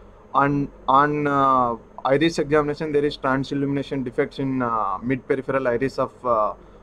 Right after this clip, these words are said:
almost P D S, uh, patients. There is on gonioscopy increased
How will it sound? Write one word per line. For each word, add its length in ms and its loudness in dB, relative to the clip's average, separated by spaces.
almost 360 -4
P 160 0
D 180 4
S, 340 2
uh, 340 4
patients. 640 -6
There 180 4
is 300 -2
on 320 6
gonioscopy 640 2
increased 380 -2